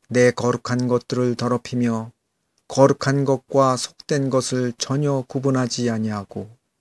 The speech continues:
부정한 것과 정결한 것의 차이를 보이지 아니하며 자기 눈을 가려 내 안식일을 보지 아니하였으므로 내가 그들 가운데서 더럽혀졌느니라.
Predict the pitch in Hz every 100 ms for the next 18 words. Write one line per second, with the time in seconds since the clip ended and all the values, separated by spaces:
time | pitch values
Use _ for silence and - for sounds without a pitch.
0 | _ _ _ _ _ _ _ - 127 131
1 | 131 127 127 123 - 127 123 120 - 131
2 | 139 135 131 127 123 - 127 123 - -
3 | 165 147 139 131 139 131 123 120 123 117
4 | 107 113 107 113 104 104 _ _ _ _
5 | _ _ _ _ _ - 127 123 135 135
6 | 131 131 127 127 131 127 120 120 _ _
7 | _ _ 131 143 139 139 143 139 139 139
8 | 131 143 143 147 143 123 131 131 127 143
9 | 127 - 117 104 98 107 _ _ _ _
10 | _ _ _ - 135 131 123 - 127 131
11 | 123 - 120 123 120 117 113 117 113 107
12 | - - 131 143 - - 135 123 - 120
13 | 110 98 98 101